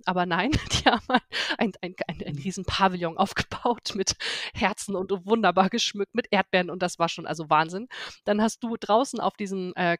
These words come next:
Speaker 1: quasi Vorhof von dem Standesamt noch, noch weiter gespielt mit 'ner Box und das war einfach schon total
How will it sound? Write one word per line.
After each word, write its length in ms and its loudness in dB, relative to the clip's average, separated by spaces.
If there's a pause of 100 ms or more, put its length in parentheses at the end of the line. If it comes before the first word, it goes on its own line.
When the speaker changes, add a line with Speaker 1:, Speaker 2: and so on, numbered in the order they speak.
(140)
Speaker 1:
quasi 300 2
Vorhof 480 4
von 140 0
dem 100 -2
Standesamt 560 -2
noch, 180 -8
noch 220 -4
weiter 260 8
gespielt 420 -6
mit 160 -16
'ner 100 0
Box 360 2
und 160 -6
das 200 -8
war 200 0
einfach 300 -10
schon 240 -10
total 360 -2